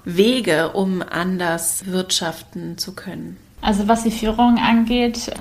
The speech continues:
Speaker 2: eine super spannende Frau, die wir fürs Buch interviewt haben, heißt Joanne Breidenbach, die du, glaub ich, auch schon im Podcast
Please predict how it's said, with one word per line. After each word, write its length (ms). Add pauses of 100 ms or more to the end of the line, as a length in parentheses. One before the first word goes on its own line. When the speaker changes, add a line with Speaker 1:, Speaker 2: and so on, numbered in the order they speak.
Speaker 2:
eine 180
super 220
spannende 800 (180)
Frau, 220
die 160
wir 120
fürs 180
Buch 200
interviewt 400
haben, 220
heißt 240
Joanne 240
Breidenbach, 640
die 100
du, 140
glaub 260
ich, 140
auch 140
schon 460
im 120
Podcast 540